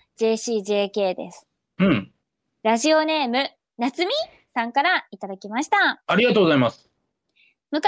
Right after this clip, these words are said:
Speaker 1: 井さん、田所さん、こんばんは。
Speaker 2: こんばんは。
Speaker 1: 私は三月にジェーケーを卒業したものなのですが、
Speaker 2: あ。
Speaker 1: メールを送らせてください。
Speaker 2: いやいや、もう、こないだまで現役ですからね、それ。
Speaker 1: 本当ですね。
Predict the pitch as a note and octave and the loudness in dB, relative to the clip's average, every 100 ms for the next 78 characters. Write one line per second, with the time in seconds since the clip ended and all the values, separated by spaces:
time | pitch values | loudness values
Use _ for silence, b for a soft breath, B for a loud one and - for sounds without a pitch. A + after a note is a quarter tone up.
0 | G4 G4+ E4+ C#4 B3 A#3+ A3 G#3+ F#3 F#3 | 2 2 -2 -2 -6 -4 -6 -6 -14 -6
1 | C4+ C4+ C#4+ D4+ F#4 - _ _ - D#3 | -2 2 2 2 0 -2 _ _ 0 4
2 | E3 D#3+ D3+ C#3+ C3+ _ _ _ _ - | 4 4 4 0 -2 _ _ _ _ -6
3 | C#4 E4 F#4 E4+ F#4 E4+ C4+ A3+ A3 D4+ | -4 -2 0 0 0 0 -2 -6 -4 -4
4 | - _ - C#4+ F4 B4+ A4+ D4 A3 A3 | -6 _ -2 2 2 2 2 0 -4 -6
5 | C#4 E4 E4+ F4 E4+ F4 D4+ B3 G#3 G3 | 0 0 0 -2 -2 -4 -4 -4 -10 -4
6 | A#3+ D#4 C3+ - _ _ A#3 B3 B3 A#3+ | 0 2 0 -8 _ _ 0 0 0 -2
7 | A#3+ B3+ B3+ B3 B3+ C4 C4+ F4 G4 C4 | -4 -6 -8 -6 -8 -6 -2 0 -2 -6
8 | B B B C#3 B2 G#2+ G2 G2 F#2+ F#2+ | B B B 0 2 2 2 2 2 2
9 | F#2 F#2 E2+ - _ _ - - C#3+ F#3 | 0 0 -4 -10 _ _ -6 -2 2 4
10 | A#3 A3 G3+ A#2+ F#2 G2+ F#2+ F2+ F2 - | 4 4 4 2 0 -2 -2 -4 -8 -8
11 | E2 A#2+ B2+ - F2 B3+ B3+ C4+ C#4 D4+ | -4 -2 -2 -2 -6 -4 -2 0 2 2
12 | C4+ A#3+ A3 | 0 -4 -8